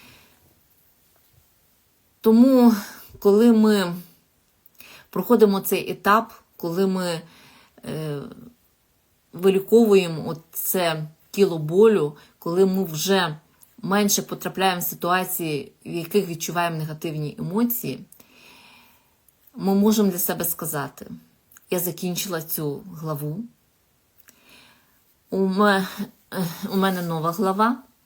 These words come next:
де я себе поважаю. У моєму новому житті мій новий образ. Цей образ заслуговує поваги і гарного до себе ставлення».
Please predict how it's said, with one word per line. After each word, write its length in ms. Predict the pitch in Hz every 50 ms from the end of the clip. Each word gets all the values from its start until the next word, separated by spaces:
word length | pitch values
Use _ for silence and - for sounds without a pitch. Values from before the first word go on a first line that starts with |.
| _ _ _ _ _ _ _ _ _ -
де 120 | - 175
я 100 | 180 185
себе 240 | 175 - 165 160 156
поважаю. 720 | 156 - 151 143 151 147 - 160 147 147 147 160 196 247 240 - _ _ _ _ _ _ _ _ _ _ _ _ _ _ _ _ _ _ - - - - - - _ _ _ _
У 80 | - 190
моєму 360 | 185 196 196 226 226 220 214
новому 360 | 202 208 208 202 196 190 190
житті 340 | 180 - 180 165 - - 233
мій 160 | 233 214 196
новий 320 | 180 185 185 175 180 185 -
образ. 640 | - 175 170 - - - - - - - - - - _ _ _ _ _ _ _ _ _ _ _ _ _ _ _ _ _ _ _ _ _ _ _ _ _ _ _ - - -
Цей 180 | - 175 -
образ 560 | - - 185 196 190 226 247 277 - - - - -
заслуговує 1000 | 185 180 180 - - - 190 175 - 190 196 185 165 160 160 151 151 147 147 156 - _ _ _ _ _ _ _ _ _
поваги 680 | - 165 156 147 160 165 175 196 208 240 247 247 269 - _ _ _ _ _ _ _ _ _
і 80 | - 170
гарного 500 | 151 156 160 170 180 190 202 196 196 190
до 140 | 180 - 147
себе 360 | - - 156 143 139 143 151
ставлення». 600 | - - - - - 135 - - - - - 165